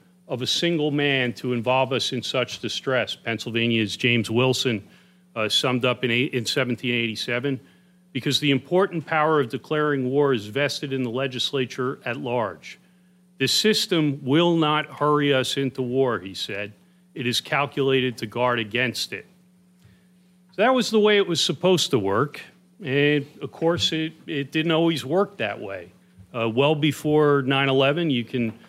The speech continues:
point to, uh, multiple examples of presidents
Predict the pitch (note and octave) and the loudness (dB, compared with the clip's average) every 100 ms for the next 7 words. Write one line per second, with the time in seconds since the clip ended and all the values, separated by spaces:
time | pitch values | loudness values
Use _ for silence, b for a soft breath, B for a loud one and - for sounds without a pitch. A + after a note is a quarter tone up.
0 | B B _ D3+ C#3+ C3+ C#3+ C3+ C3+ B2+ | B B _ 0 0 0 -2 2 4 4
1 | B2 A#2+ A#2+ A#2 A#2 C#3 C3+ C3 C#3 B2+ | 4 2 0 0 0 0 -2 -2 0 0
2 | G#2 A#2+ C3+ B2+ C#3+ B2 G#2 - C3 B2 | 0 -2 0 0 0 0 -6 -2 0 2
3 | C3+ C3+ B2+ - | 2 2 2 -2